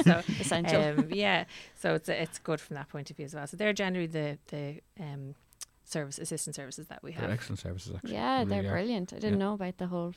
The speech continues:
Speaker 2: familiarisation side of things. That's great.
Speaker 3: Yeah, no, it's brilliant.
Speaker 2: And, um, one other thing on accessibility. In Terminal One, this is a specific question from our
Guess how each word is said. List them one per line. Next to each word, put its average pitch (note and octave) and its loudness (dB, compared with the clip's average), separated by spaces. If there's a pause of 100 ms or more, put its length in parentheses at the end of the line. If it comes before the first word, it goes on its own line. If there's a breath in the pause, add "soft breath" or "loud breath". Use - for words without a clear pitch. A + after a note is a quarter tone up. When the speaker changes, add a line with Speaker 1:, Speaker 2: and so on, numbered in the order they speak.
Speaker 2:
familiarisation F3+ -2
side F#3+ -6
of F#3 -8
things. G3 -6
That's B3 -10
great. G3 -4
Speaker 3:
Yeah, G#2 -8 (140)
no, A2 -2
it's G2 -6
brilliant. A2 -2 (420 soft breath)
Speaker 2:
And, G3+ 0
um, F#3+ 0
one A3 0
other G#3 0
thing F#3 2
on F3 0
accessibility. F#3 -6 (200)
In F#3+ 0
Terminal G#3 -2
One, F3+ 0
this - -6
is - -4
a F3+ -2
specific - -6
question E3 -4
from D#3+ -2
our F3 -2